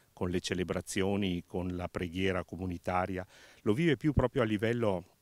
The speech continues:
di persone e di cuore, mi sono accorto che in questi giorni tanta gente visita il cimitero, anche tanti giovani. Quindi già la visita al cimitero è una grande riflessione sulla vita e sulla morte.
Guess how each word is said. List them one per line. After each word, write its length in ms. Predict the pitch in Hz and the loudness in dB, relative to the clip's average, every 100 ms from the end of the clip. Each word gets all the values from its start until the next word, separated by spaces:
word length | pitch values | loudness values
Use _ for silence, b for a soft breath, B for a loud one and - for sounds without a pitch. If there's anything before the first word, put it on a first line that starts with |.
| _ _ _ - - | _ _ _ -10 -6
di 200 | 117 110 | -4 2
persone 580 | 104 - 107 90 92 127 b b b b _ | 2 2 0 0 -2 -4 b b b b _
e 120 | - 98 | -4 -2
di 100 | 107 | 0
cuore, 720 | - 92 90 107 127 - - | 2 2 2 -2 -4 -8 -6
mi 100 | - | -4
sono 180 | - 180 | -2 -4
accorto 440 | - 135 165 - | 0 -2 -2 -4
che 500 | - 107 104 90 - _ | -4 -2 0 -2 -10 _
in 140 | 117 | -8
questi 280 | 104 120 160 | -6 -6 -4
giorni 540 | 117 113 131 135 110 - _ | 0 0 0 -4 -4 -8 _
tanta 300 | - 135 113 | 0 0 -2
gente 340 | 87 92 87 | -6 -6 -6
visita 320 | 85 87 82 92 | -8 -8 -10 -10
il 60 | |
cimitero, 540 | - 85 85 80 78 - | -10 -10 -10 -10 -12 -6
anche 280 | 147 170 175 | -4 -4 -4
tanti 320 | - 127 123 | -4 -4 -4
giovani. 440 | 107 90 87 90 90 B B B B | -4 -2 -2 -4 -8 B B B B
Quindi 420 | - 165 107 92 - _ | 0 2 2 -2 -6 _
già 200 | 110 156 | 0 2
la 100 | 175 | 4
visita 340 | 131 151 127 | 0 -2 -2
al 80 | 98 | -2
cimitero 640 | - 123 151 - 95 123 | -2 -4 -2 -2 -4 -4
è 80 | - | -4
una 160 | 117 110 | -4 -2
grande 760 | 104 120 117 101 90 82 - - _ _ | -2 -2 0 -2 -4 -8 -18 -20 _ _
riflessione 800 | - 113 156 143 - 90 90 101 _ | -2 0 0 0 0 -2 -2 -8 _
sulla 300 | - - 107 | -8 -2 0
vita 260 | 90 92 95 | 0 -4 -6
e 60 | |
sulla 240 | - - 85 | -8 -6 -6
morte. 480 | 82 - - - | -6 -12 -18 -20